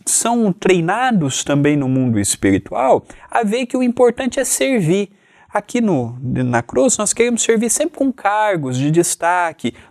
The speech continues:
Lá não. Lá o importante é servir. E ele começou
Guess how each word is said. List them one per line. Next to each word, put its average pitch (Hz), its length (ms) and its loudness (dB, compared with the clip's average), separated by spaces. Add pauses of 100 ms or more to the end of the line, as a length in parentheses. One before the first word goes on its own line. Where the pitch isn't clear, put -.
Lá 359 160 2
não. 233 260 0 (240)
Lá 247 160 4
o 339 60 -2
importante 311 560 -2
é 214 40 -4
servir. 135 680 0 (220)
E 165 100 2
ele 220 160 2
começou 240 760 2